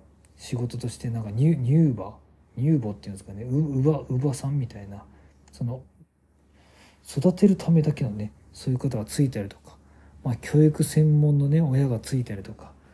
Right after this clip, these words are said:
まあ、いろんな方がね、関わって、そのね、子供をやっぱ立派な王様にするために、まあ、王子様にするために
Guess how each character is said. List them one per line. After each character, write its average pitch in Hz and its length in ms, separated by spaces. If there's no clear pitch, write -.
ま 120 60
あ、 117 40
い 127 80
ろ 185 120
ん 202 100
な 208 100
方 208 220
が 127 120
ね、 120 120
関 123 300
わ 120 80
っ - 20
て、 - 300
そ - 160
の 110 100
ね、 165 180
子 - 140
供 131 280
を 135 160
や 127 80
っ 123 40
ぱ 113 200
立 127 80
派 123 300
な 135 60
王 127 160
様 135 260
に 127 60
す - 140
る 131 80
た 135 140
め 123 100
に、 98 160
ま 120 100
あ、 - 40
王 143 160
子 151 80
様 113 240
に 107 60
す - 120
る 120 100
た 123 120
め 107 120
に 98 200